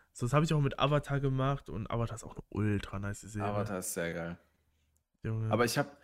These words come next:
Speaker 2: ich hab, äh, Ding, ich, stimmt, Avatar hab mich ein-, äh, hab mich eigentlich auch mal gucken. Aber ich hab, äh, ich hab Yu-Gi-Oh! Five Ds tatsächlich nochmal von vorne bis hinten durchgeguckt, Bruder.
Speaker 1: Ey,
Speaker 2: Aber guck mal,
Speaker 1: Five Ds
Speaker 2: wenn,
Speaker 1: hab ich
Speaker 2: wenn
Speaker 1: nicht
Speaker 2: du
Speaker 1: so richtig gefühlt. Ich hab dieses,
Speaker 2: Aber
Speaker 1: äh, Nintendo-Spiel mal gespielt, aber ich hab's nicht so richtig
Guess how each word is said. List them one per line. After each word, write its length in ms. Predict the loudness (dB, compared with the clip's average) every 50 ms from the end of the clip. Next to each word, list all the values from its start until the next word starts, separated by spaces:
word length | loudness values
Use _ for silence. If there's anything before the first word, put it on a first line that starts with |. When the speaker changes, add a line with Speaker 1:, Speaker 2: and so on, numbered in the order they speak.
| -20 -14 _
Speaker 2:
ich 160 | -6 2 6 6
hab, 220 | 6 6 6 2
äh, 120 | 0 2 2
Ding, 280 | 2 2 0 0 -2 -6 -8
ich, 160 | -12 -12 -10 -8 -6
stimmt, 360 | -4 -2 0 0 0 2 2
Avatar 360 | 2 4 4 4 2 2 2
hab 60 | 2
mich 220 | 2 2 0 0 0
ein-, 180 | 0 0 0 -2 -8 -14 -8 -4
äh, 100 | -2 -2
hab 200 | 0 -2 -2 -2
mich 240 | -4 -4 -4 -4 -6
eigentlich 160 | -6 -6 -4
auch 80 | -2 -2
mal 120 | -2 -2
gucken. 240 | -2 -4 -8 -8 -12 -16 -18 -20 -2 2
Aber 160 | 4 6 6
ich 120 | 6 6 6
hab, 200 | 6 4 6 4
äh, 300 | 6 6 8 6 4 2
ich 120 | -2 -2 -2
hab 160 | 0 2 2
Yu-Gi-Oh! 360 | 2 2 2 2 4 2 2
Five 300 | 2 0 0 0 0 -2
Ds 220 | -4 -4 -4 -2
tatsächlich 360 | -2 -2 0 2 4 4 4 6
nochmal 180 | 6 6 4
von 160 | 4 2 -2
vorne 260 | 0 4 4 4 4 2
bis 140 | 0 -2
hinten 340 | -2 -2 -2 -2 -4 -6 -6 -10 _ _ _ _ _
durchgeguckt, 540 | 0 2 2 2 -2 -2 0 0 0 0 0
Bruder. 460 | 4 6 8 8 8 6 4 0 -6 -14 _ _ _ _ -4 2
Speaker 1:
Ey, 180 | 4 4 4 4
Speaker 2:
Aber 80 | 6
guck 40 | 8
mal, 120 | 10 10
Speaker 1:
Five 140 | 10 10 8
Ds 200 | 8 8 8 8
Speaker 2:
wenn, 60 | 8 8
Speaker 1:
hab 60 | 8
ich 80 | 8 6
Speaker 2:
wenn 100 | 4 4
Speaker 1:
nicht 120 | 6 4
Speaker 2:
du 80 | 4 4
Speaker 1:
so 0 |
richtig 420 | 4 4 4 4 2 -2 -2 -2
gefühlt. 260 | -2 -2 0 -2 -2
Ich 60 | -2
hab 100 | -4 -4
dieses, 320 | -2 -2 -2 -2 0 0 0
Speaker 2:
Aber 240 | 0 0 0 0 0
Speaker 1:
äh, 280 | 2 2 2 2 2
Nintendo-Spiel 600 | 0 -2 -2 0 0 2 2 2 0 0 0 0
mal 160 | 0 2 2
gespielt, 320 | 0 -2 -2 -2 -4 -4 -2
aber 120 | -2 -4 -4
ich 100 | -6 -8
hab's 200 | -12 -12 -10 -10
nicht 100 | -8 -6
so 100 | -4 -4
richtig 580 | -4 -4 -6 -6 -6 -6 -6 -6 -8 -14 -20